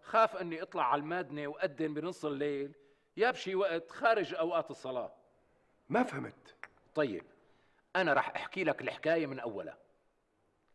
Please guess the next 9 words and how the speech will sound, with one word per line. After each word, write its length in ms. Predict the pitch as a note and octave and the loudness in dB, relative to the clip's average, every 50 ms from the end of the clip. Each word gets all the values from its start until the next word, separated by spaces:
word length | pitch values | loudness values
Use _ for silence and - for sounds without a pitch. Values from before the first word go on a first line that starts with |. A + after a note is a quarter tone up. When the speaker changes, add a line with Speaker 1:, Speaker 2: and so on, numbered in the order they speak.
| _ _ _ _ _ _ - _ _ - | _ _ _ _ _ _ -20 _ _ 2
Speaker 1:
هذا 280 | C#3 D3+ F3 C#3 C#3+ | 2 4 4 2 0
بقى 200 | A2+ C3 B2 A#2 | -2 -2 -2 -4
سيدي 640 | - - D3 D3 C#3 A2 A2+ G#2+ G2 F#2 F2+ E2 - _ _ | -4 -4 -4 -4 -4 -4 -6 -8 -8 -8 -12 -16 -20 _ _
صار 260 | - - - D3 C#3+ C#3 | -20 -6 -2 -2 -2 -2
لي 160 | C3+ B2+ A2+ | -4 -6 -4
أربعين 380 | B2 B2+ A#2 G#2 A#2 D3 D#3+ | -4 -6 -4 -4 -4 -4 -4
سنة 300 | D3+ - - B2+ A#2 G#2 | -6 -8 -10 -10 -8 -8
بالتمام 540 | G#2 G2+ A#2 - - B2+ B2 C3 C#3+ D3 C#3 | -8 -10 -10 -8 -6 -6 -6 -4 -6 -6 -6
والكمال 680 | C3 B2 A2 - - A#2+ A#2 A2+ A2 G#2 G2+ G2+ G2 | -6 -8 -6 -6 -8 -6 -6 -8 -8 -8 -10 -12 -12